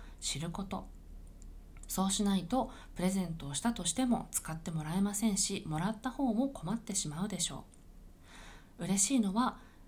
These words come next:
一生懸命悩んでくれて、そして私のことを分かってくれたというものをいただいたとき。次、短いメッセージを添える。プレゼントには必ず短いメッセージを添えます。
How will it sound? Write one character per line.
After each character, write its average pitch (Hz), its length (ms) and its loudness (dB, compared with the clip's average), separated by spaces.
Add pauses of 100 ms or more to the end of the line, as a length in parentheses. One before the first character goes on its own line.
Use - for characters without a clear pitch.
(300)
一 175 140 -4
生 180 180 2
懸 247 220 2
命 185 180 6
悩 160 320 0
ん 202 80 2
で 180 80 -4
く 160 140 -10
れ 156 100 -6
て、 - 320 -2 (160)
そ - 140 -8
し 160 100 0
て - 380 -6
私 165 300 -2
の 185 120 0
こ 269 140 -6
と 277 140 0
を 147 60 -2
分 143 120 -8
か 208 100 -4
っ 226 60 -2
て - 180 -10
く 190 120 -4
れ 185 100 -4
た 277 240 0 (320)
と 156 100 -6
い 165 140 0
う 180 60 2
も 208 120 2
の 214 220 6
を 175 100 0
い 160 80 -8
た 165 140 -2
だ 180 100 0
い 196 60 -2
た 220 100 -4
と 233 100 -4
き。 - 240 -10 (1700)
次、 277 320 -2 (600)
短 196 340 0
い 175 80 0
メ 185 120 0
ッ - 20 2
セ 185 220 0
ー 180 60 -4
ジ 254 120 0
を 294 100 4
添 120 300 -6
え 120 40 -6
る。 - 280 0 (1300)
プ - 60 2
レ 226 100 8
ゼ 226 120 6
ン 196 80 2
ト 160 120 -6
に 147 100 -6
は 202 300 0
必 160 140 -6 (180)
ず 196 140 0
短 170 400 -2
い 208 80 6
メ 202 80 4
ッ 220 60 2
セ 208 160 2
ー 185 60 -2
ジ 180 140 -4
を 240 100 2
添 143 220 -2
え 151 60 -4
ま 156 180 -2
す。 - 160 -6